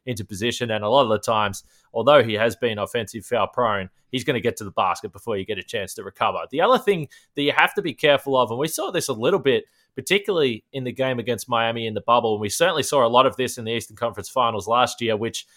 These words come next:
I, I think Giannis went away. And, and one of the underrated things about him, I, I think, as a player, as he's developed into this M V P caliber guy, is that he learns and he adjusts in the future. And we saw that with the Celtics last year, and particularly Al Horford. And I'm, I'm really curious to see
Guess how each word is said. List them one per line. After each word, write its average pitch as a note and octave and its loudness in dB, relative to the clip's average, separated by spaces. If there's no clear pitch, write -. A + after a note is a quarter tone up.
I, A2+ -2
I B2 0
think D3 -8
Giannis C3 -2
went B2+ -4
away. A2+ 0
And, A2+ -6
and A2+ -4
one C#3 0
of C3+ -2
the A#2+ -2
underrated A#2+ 0
things A#2 -6
about G2+ -4
him, G#2+ -8
I, G#2+ -4
I G2+ -6
think, A2+ -12
as G2+ -8
a A2 -6
player, A2 -2
as G2+ -4
he's G#2 -14
developed G#2+ -4
into G2+ -14
this F#2+ -12
M G#2+ -8
V G2 -4
P G2+ -8
caliber G2+ -8
guy, G#2 -4
is F#2 -8
that G2+ -4
he A2 -10
learns B2+ -4
and A2+ -4
he A2 -6
adjusts C3 0
in B2 -8
the G2 -8
future. C3 -4
And G#2 -8
we G#2+ -6
saw F3 4
that E3+ 4
with B2 -10
the - -8
Celtics D3+ 0
last F#3 -2
year, F#3+ -2
and D#3+ -8
particularly D#3 -4
Al C#3+ 4
Horford. D3+ 0
And C3 -2
I'm, A#2 -2
I'm A#2 -2
really C#3 0
curious C3 -4
to G#2+ -16
see A#2+ 0